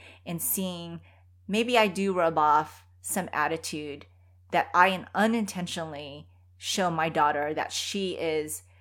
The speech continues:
taking on, and now it bugs me, right? Maybe there's some things that you can be more attentive to and intentional with. Whatever it may be, mama, have the next step.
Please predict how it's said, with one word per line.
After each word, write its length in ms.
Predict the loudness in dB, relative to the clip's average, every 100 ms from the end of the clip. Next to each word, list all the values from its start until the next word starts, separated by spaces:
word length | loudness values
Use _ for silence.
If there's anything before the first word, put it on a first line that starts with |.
| _ -8
taking 460 | -8 -6 -8 -10 -12 -2
on, 320 | 0 2 -2
and 120 | -4
now 180 | -2 -2
it 140 | -2
bugs 220 | -2 -4 -6
me, 300 | -10 -12 -4
right? 200 | -2 0
Maybe 240 | 0 0
there's 220 | 2 2 0
some 160 | -4
things 200 | -4 -4
that 180 | -2 -4
you 340 | -4 -2 -2
can 420 | -2 -4 -4 -6 -10 -20 -20 _
be 120 | -2 -2
more 420 | 2 2 2 0 -4
attentive 580 | -6 -6 -8 -6 -6 -6
to 460 | -6 -4 -4 -6 -12 -18 -8
and 160 | -6
intentional 600 | -6 -6 -8 -8 -6 -6
with. 240 | -4 -6 -8 -14 _ -20 -20 -4
Whatever 420 | 2 4 4 4
it 120 | 2
may 160 | 0 -2
be, 200 | -2 0
mama, 520 | 2 2 4 2 2 -4 -20 _ _ _ -6
have 340 | 8 10 10
the 60 | 6
next 300 | -2 -2 -4
step. 440 | -2 0 -2